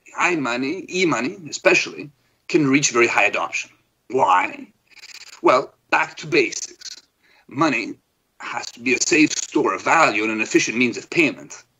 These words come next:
among other things. And, uh, the question is whether these new forms of money satisfy these two very important categories. If they do,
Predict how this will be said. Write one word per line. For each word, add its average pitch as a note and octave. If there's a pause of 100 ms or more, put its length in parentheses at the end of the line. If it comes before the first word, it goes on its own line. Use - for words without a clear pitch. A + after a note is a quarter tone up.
among F#2
other A2
things. - (760)
And, D#3 (180)
uh, B2+ (280)
the E4
question F#3
is C#3
whether D#3
these C#3
new F3
forms D3
of B2
money D3+
satisfy D#3+
these G#2+
two -
very B2+
important A#2
categories. - (520)
If -
they D3+
do, G3+